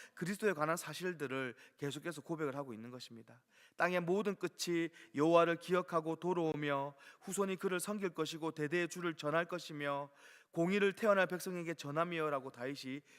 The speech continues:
계속해서 고백을 하고 있는 것입니다. 예, 다윗은 계속하여도 비록 자신은 이 땅에서 죽어도 하나님의 영광은, 하나님 나라의 백성의 영광은 계속될 것을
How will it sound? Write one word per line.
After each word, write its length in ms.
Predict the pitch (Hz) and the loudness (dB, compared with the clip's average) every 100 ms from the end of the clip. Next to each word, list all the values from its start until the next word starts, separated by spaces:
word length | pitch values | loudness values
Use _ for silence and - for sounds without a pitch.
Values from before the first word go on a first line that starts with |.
| _ | _
계속해서 720 | - 131 131 139 135 120 135 - - _ | -14 -12 -8 -10 -6 -6 -6 -10 -20 _
고백을 640 | 143 139 120 117 117 131 - _ | -6 -4 -4 -4 -6 -8 -16 _
하고 560 | - 156 131 113 117 - _ _ | -16 -14 -10 -10 -10 -14 _ _
있는 340 | 131 123 139 | -12 -12 -12
것입니다. 480 | 135 107 127 113 _ _ _ _ _ _ _ - | -14 -16 -20 -20 _ _ _ _ _ _ _ -12
예, 60 | |
다윗은 580 | 196 165 196 180 202 180 - - - | -6 -2 -4 -4 -6 -6 -12 -20 -18
계속하여도 840 | - 160 208 202 170 139 143 135 - - _ | -6 -4 -4 -4 -4 -2 -4 -6 -8 -18 _
비록 240 | 190 190 | -2 -2
자신은 420 | - 190 196 202 | 0 0 0 -6
이 80 | 208 | -8
땅에서 380 | 190 196 190 170 | 0 0 0 -8
죽어도 640 | - 196 165 147 143 135 - - - | -10 -6 -4 -2 -2 -4 -12 -20 -2
하나님의 440 | 208 202 196 190 | 2 4 2 0
영광은, 640 | 143 151 170 165 135 120 - - | -2 4 4 4 0 -6 -12 -16
하나님 380 | - 208 202 202 | 2 6 6 6
나라의 300 | 185 196 185 | 2 2 0
백성의 420 | 190 - 202 180 | -2 -4 -4 -2
영광은 400 | 135 147 160 160 | -4 -2 -2 -2
계속될 400 | 139 131 160 147 | -8 -12 -8 -8
것을 400 | 156 147 143 147 | -6 -6 -6 -6